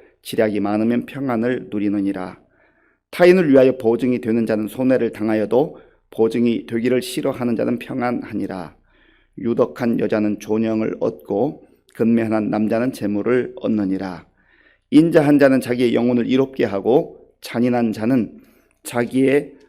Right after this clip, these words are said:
몸을 해롭게 하느니라. 악인의 삭은 허무하되,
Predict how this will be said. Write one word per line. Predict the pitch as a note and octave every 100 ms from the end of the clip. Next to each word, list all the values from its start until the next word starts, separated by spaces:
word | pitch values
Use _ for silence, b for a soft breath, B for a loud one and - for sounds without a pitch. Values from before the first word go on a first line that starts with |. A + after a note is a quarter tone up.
| B
몸을 | A2+ A#2+ A#2 G#2
해롭게 | B2+ B2+ - C3 C3 -
하느니라. | - A2+ G#2 G2+ F#2+ F2+ - _ _ b b b b b
악인의 | A#2 A#2+ C3+ B2
삭은 | C3 - - B2+ C3+
허무하되, | - B2 A#2+ A2 A2 A2 A2+ A2+